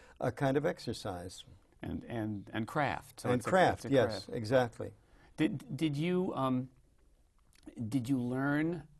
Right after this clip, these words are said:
Speaker 2: poetry? I mean, did, did you, I, I guess, is there a craft to be learned and to be taught, or do you have to t-, teach, lear-, learn it yourself by trial
Speaker 1: There
Speaker 2: and
Speaker 1: are,
Speaker 2: error?
Speaker 1: there are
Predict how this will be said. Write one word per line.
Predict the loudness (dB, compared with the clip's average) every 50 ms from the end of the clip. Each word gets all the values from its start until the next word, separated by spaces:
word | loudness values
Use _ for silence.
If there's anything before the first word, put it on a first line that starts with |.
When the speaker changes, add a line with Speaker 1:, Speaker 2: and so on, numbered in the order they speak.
| -20 -10
Speaker 2:
poetry? | -6 -4 -2 -2 -2 -2 -2 0 0
I | 2
mean, | 2 0 0 -2 -4
did, | -4 -4 -4 -4
did | -4 -4 -4
you, | -4 -4 -2
I, | -4 -4 -4 -2 -2 -2 -2 -2 -2 -2
I |
guess, | 0 0 0 -2 -4 -10 -16 -10 -2
is | 0 0 2
there | 4 4 4
a | 2
craft | 2 -2 -2 0 0 0 0 -2 -6 -8 -6
to | -4 -2
be | 0 0
learned | 0 2 2 2 2 2 0
and | 0 -2
to | -2 -4
be | -4 -4 -4
taught, | -6 -8 -4 0 4 4 4 4 2 0 -2
or | -2 0
do | 0 2
you | 0 0
have | 0 -2 -4 -4 -4
to | -6 -6 -6 -6 -10 -12 -16 -12 -8
t-, | -8 -8 -8 -8 -6
teach, | -4 -4 -4 -2 -4
lear-, | -6 -8 -6 -8 -8 -8 -6 -4 -4 -4 -2
learn | 0 0 0 0
it | -2 -4
yourself | -6 -6 -4 -2 -2 -2 -2 -4 -4
by | -4 -4 -4
trial | -2 2 6 6 8
Speaker 1:
There | 10
Speaker 2:
and | 10 10
Speaker 1:
are, | 10 10 8
Speaker 2:
error? | 6 4 -2 -8 -10
Speaker 1:
there | -2 4 6 8 8 8 8
are | 6 6 4 2